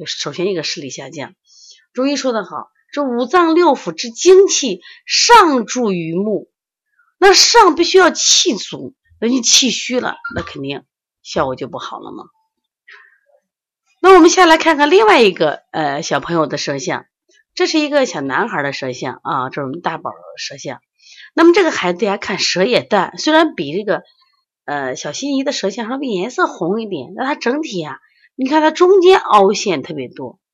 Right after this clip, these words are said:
实际上他中焦部分、中下焦部分，他整个都处于凹陷，所以说他实际上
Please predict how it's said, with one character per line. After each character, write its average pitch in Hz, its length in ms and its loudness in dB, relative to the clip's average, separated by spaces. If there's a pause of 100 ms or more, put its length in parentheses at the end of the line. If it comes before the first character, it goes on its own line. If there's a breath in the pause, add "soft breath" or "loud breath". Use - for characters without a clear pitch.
(500 soft breath)
实 - 200 -4
际 294 40 6
上 262 80 6
他 247 140 -2
中 285 280 0
焦 277 200 4
部 202 180 -4
分、 156 220 -8
中 269 180 -2
下 202 220 -8
焦 185 180 -2
部 185 140 -10
分， 151 180 -10
他 180 80 -8
整 151 220 -12
个 175 100 -4
都 180 100 -4
处 - 200 -12
于 139 80 -14
凹 135 180 -12
陷， 135 200 -20 (640)
所 - 180 0
以 202 60 6
说 175 120 0
他 180 120 -10
实 - 180 -8
际 175 80 -4
上 175 220 -8